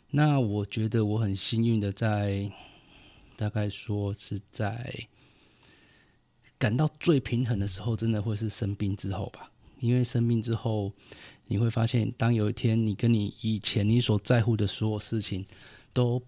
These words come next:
不再有关系的时候，你就可以抓到平衡了。有没有？这是一个很神奇的事情，但希望大家都不要是因为生了一场大病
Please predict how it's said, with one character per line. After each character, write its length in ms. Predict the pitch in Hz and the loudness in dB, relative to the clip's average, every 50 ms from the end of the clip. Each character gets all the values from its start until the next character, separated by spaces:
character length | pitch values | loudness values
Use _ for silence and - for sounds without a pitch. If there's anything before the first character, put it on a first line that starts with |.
| - - | -10 -6
不 100 | - 120 | -6 -2
再 160 | - - 135 | 0 2 4
有 140 | 120 104 95 | 4 4 4
关 260 | - - 110 113 117 | 4 4 6 6 6
系 180 | - - 110 107 | 4 4 4 4
的 80 | 104 | 4
时 200 | 101 - - 98 | 4 2 0 0
候， 320 | - - 117 107 101 98 - - - - - - - - _ - - - _ _ _ _ _ _ _ _ _ _ _ _ _ _ _ _ _ _ _ _ _ _ - - | 4 4 6 6 6 4 0 -4 -6 -8 -12 -18 -20 -20 _ -20 -20 -20 _ _ _ _ _ _ _ _ _ _ _ _ _ _ _ _ _ _ _ _ _ _ -10 -8
你 120 | - 107 | -6 -2
就 140 | 101 - 117 | 0 2 2
可 160 | - - 117 | 2 4 4
以 100 | 107 90 | 2 2
抓 200 | - - - 107 | 2 0 -2 2
到 120 | - 107 98 | 2 2 2
平 240 | - - - 90 | 2 0 -2 0
衡 200 | 87 98 101 92 | 0 0 -2 -2
了。 160 | 101 - - - _ _ _ _ _ _ _ - _ - - - - _ _ - | -6 -10 -14 -20 _ _ _ _ _ _ _ -20 _ -20 -20 -20 -20 _ _ -6
有 100 | 117 95 | -4 -4
没 60 | 95 | -4
有？ 100 | 101 104 | -4 -6
这 120 | - - 98 | -6 -8 -6
是 160 | - - 107 | -4 -4 -4
一 40 | 104 | -4
个 140 | 110 104 | -4 -4
很 340 | 95 104 101 98 95 98 104 | -4 -4 -4 -4 -4 -6 -8
神 240 | 101 - - 101 107 | -8 -8 -6 -4 -4
奇 220 | 117 - - 95 | -4 -4 -6 -6
的 80 | 95 98 | -4 -4
事 220 | - - 110 104 | -2 -2 -2 -2
情， 280 | - - - - 107 - - _ - - - - - - _ | -2 -4 -4 -4 -8 -14 -16 _ -20 -20 -20 -20 -20 -10 _
但 200 | - 107 104 101 | -2 -2 -2 -2
希 180 | 98 - - | -2 -4 -4
望 140 | 110 107 110 | -2 -2 -2
大 220 | 107 - 110 104 104 | -2 0 -2 -2 -2
家 560 | - 107 104 104 104 101 101 101 104 110 - - _ _ _ _ | -2 -2 0 0 0 0 0 -2 -2 -4 -6 -10 _ _ _ _
都 140 | - 110 | -4 -4
不 100 | 107 - | 0 0
要 260 | 107 101 104 107 110 107 | 0 0 0 0 -2 -4
是 120 | - - 113 | -4 -2 0
因 120 | 110 113 | 2 2
为 80 | 113 107 | 2 0
生 180 | - - 120 | 0 0 0
了 100 | 113 107 | 0 2
一 60 | 110 123 | 0 0
场 180 | - - - - | -2 -4 -8 -4
大 180 | - 120 110 110 | -2 0 0 0
病 200 | - - 117 104 | 0 -2 -4 -4